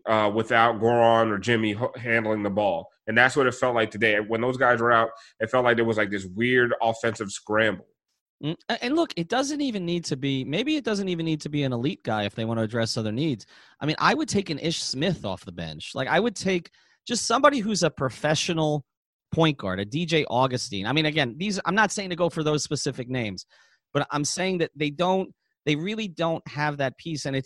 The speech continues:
Speaker 2: feels like if you look at their roster, really since the Big Three era started, and I go, Rio, you know, I mentioned Rio, but they've de-emphasized that posi-, for a team that, you know, uh, that is managed by a guy in Pat Riley,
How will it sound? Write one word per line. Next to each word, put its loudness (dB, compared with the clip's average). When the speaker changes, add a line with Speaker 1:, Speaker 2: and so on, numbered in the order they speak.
Speaker 2:
feels 0
like 0
if -8
you -2
look 0
at -4
their -2
roster, 0
really 0
since -2
the -6
Big 0
Three -4
era 0
started, 2
and 2
I 2
go, 2
Rio, 4
you 0
know, 4
I 2
mentioned -2
Rio, 2
but 0
they've 0
de-emphasized 2
that 4
posi-, -4
for 2
a 2
team 0
that, 0
you 2
know, 4
uh, -6
that 6
is 2
managed 2
by 2
a 0
guy 0
in -4
Pat 0
Riley, 2